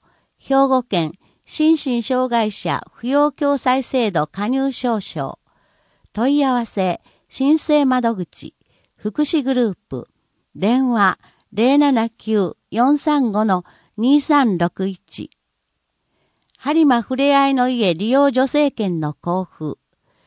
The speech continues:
朝来市にある播磨ふれあいの家に宿泊する人に助成券を交付します。対象、町内に住所があり、次の丸一か丸二に該当する人。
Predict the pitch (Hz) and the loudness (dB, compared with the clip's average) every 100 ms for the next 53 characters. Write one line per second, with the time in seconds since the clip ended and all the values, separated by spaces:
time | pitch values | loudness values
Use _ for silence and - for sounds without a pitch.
0 | _ _ - 226 294 302 330 311 269 240 | _ _ -4 -2 0 0 -2 0 0 0
1 | 220 202 190 - _ _ 262 302 294 254 | 0 -2 -6 -10 _ _ -2 2 4 2
2 | - 247 269 294 285 285 269 262 247 202 | 0 0 2 2 2 2 0 0 -2 -2
3 | 190 220 262 247 294 277 - 247 247 - | -4 -6 -4 -4 -4 -8 -6 -4 -4 -4
4 | 214 196 185 - _ _ - 226 240 320 | -4 -2 -4 -8 _ _ -2 -2 2 0
5 | 339 285 262 208 180 202 214 208 220 - | 0 -2 0 -2 -4 -2 -2 -4 -8 -4
6 | 190 202 - _ _ _ _ _ _ _ | -4 -4 -8 _ _ _ _ _ _ _
7 | _ _ - 220 277 - 254 233 208 - | _ _ -4 -2 -2 -2 -2 0 -2 -6
8 | _ _ _ _ - 311 330 294 254 226 | _ _ _ _ 2 4 6 4 2 0
9 | 185 247 262 214 185 180 175 175 143 - | 0 -2 -2 -2 -2 0 -2 -4 -8 -10
10 | _ _ - 262 269 294 240 214 202 _ | _ _ -8 -2 2 4 4 2 -2 _
11 | _ _ 202 233 269 294 - 247 226 285 | _ _ 0 2 2 0 -4 -10 -8 -10
12 | - 202 185 - _ - 233 285 294 285 | -4 -2 -2 -6 _ -2 0 4 4 6
13 | 285 196 185 226 - 226 233 202 185 196 | 4 2 0 -2 -2 -2 -2 -4 -6 -6
14 | - 170 170 | -6 -4 -4